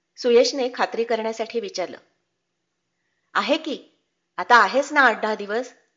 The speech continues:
मग दाखवतोच." "दाखवच, उगाच काहीही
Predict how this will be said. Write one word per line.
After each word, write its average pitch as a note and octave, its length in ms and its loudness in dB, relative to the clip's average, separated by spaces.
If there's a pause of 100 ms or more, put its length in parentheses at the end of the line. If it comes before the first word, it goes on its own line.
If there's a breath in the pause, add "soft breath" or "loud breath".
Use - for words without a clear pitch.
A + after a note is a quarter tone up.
मग A3+ 220 -2
दाखवतोच." G#3+ 640 0 (1080)
"दाखवच, A3 760 6 (420)
उगाच C4+ 320 6
काहीही C4 320 4